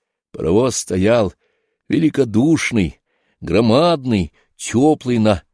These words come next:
гармонических перевалах своего величественного высокого тела. Наставник сосредоточился, чувствуя в себе гудящий безотчетный восторг.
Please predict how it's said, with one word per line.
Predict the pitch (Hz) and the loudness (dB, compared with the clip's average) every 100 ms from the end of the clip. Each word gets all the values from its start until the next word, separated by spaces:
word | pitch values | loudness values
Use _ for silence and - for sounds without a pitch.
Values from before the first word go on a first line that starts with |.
| _ _ - | _ _ -4
гармонических | 101 92 90 104 - - 98 - | -2 0 0 0 -2 -6 -10 -8
перевалах | 98 85 85 98 92 | -4 0 2 0 -2
своего | - 90 90 - _ _ | -2 -2 -2 -4 _ _
величественного | 92 95 95 117 - - 208 185 - - | -4 0 0 0 -2 -4 -2 -2 -2 -8
высокого | 85 - - 78 78 | -8 -6 -6 -8 -10
тела. | - 80 73 _ _ _ _ _ _ _ _ _ | -8 -8 -10 _ _ _ _ _ _ _ _ _
Наставник | - 85 87 - 95 95 92 - | -12 -8 -8 -4 -2 0 0 -4
сосредоточился, | 98 87 85 82 82 90 123 143 - 123 - 113 - _ _ _ | -6 -6 -6 -6 -4 0 0 0 -4 -6 -4 -6 -6 _ _ _
чувствуя | - - 160 - 127 123 | -12 -10 -8 -10 -8 -8
в | - | -6
себе | - 131 139 | -6 -4 -4
гудящий | 151 135 196 190 - - 180 | -4 -2 -2 -2 -6 -6 -6
безотчетный | 170 175 - 190 185 175 | -4 -4 -4 -6 -4 -6
восторг. | 170 - 143 131 - | -6 -4 -2 -4 -4